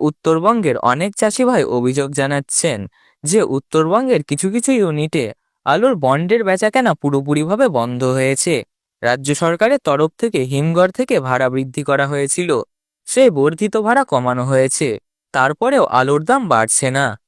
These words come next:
যার ফলে বর্তমানে পশ্চিমবঙ্গের আলু চাষি এবং আলু সংরক্ষণকারীরা যথেষ্টই চিন্তায় রয়েছেন। আলু সংরক্ষণ করে যদি চাষিরা প্রতি বছর ন্যায্য মূল্য না পায়, তাহলে তারা কেন প্রতি বছর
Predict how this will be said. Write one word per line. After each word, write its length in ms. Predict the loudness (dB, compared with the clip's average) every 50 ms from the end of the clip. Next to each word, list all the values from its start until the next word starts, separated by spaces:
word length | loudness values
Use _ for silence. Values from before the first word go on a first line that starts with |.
| _ _ _ -2
যার 180 | -2 -2 0 0
ফলে 200 | 0 2 2 2
বর্তমানে 520 | 2 2 0 0 -2 -2 -2 0 0 0 0 -2
পশ্চিমবঙ্গের 760 | -2 -2 -2 -4 -4 -4 -2 -2 -2 -2 -2 0 0 0 0 2
আলু 240 | 0 0 0 0 -2 0
চাষি 300 | 0 -2 -2 0 2 2 4
এবং 160 | 4 2 0 0 0
আলু 240 | 0 0 0 0 -2
সংরক্ষণকারীরা 880 | -2 -2 -2 0 0 0 0 -2 -4 -8 -4 -2 0 0 2 2 0 2
যথেষ্টই 600 | 2 0 0 0 -2 -4 -4 -4 -2 -2 -2 -2
চিন্তায় 460 | -2 -4 -6 -4 -2 0 0 2 2
রয়েছেন। 480 | 2 2 2 2 0 0 -2 -2 -2 -4 -8 -14 _ _ _ _ _ _ _ -6
আলু 280 | -4 -2 -2 0 0 -2
সংরক্ষণ 640 | 0 0 -2 -2 0 2 0 0 0 -2 -4 -4 -4 0
করে 200 | 2 2 2 2 2
যদি 200 | 0 0 -2 -2
চাষিরা 380 | 0 0 0 -2 0 0 0 0
প্রতি 300 | 0 0 -4 -2 -2 0 2
বছর 260 | 2 2 2 0 0
ন্যায্য 300 | 0 0 -2 -2 -2 -2 -4
মূল্য 280 | -2 -2 -4 -4 -2 -2 -2 0
না 160 | 2 0 0 0
পায়, 260 | 0 0 -2 -2 -4 -6 _ _ _ _ _ -2
তাহলে 260 | 0 0 2 2 0
তারা 260 | 2 2 2 2 0 0
কেন 180 | 0 0 0 2 0
প্রতি 280 | 0 0 0 0 2
বছর 320 | 2 2 2 2 0 -2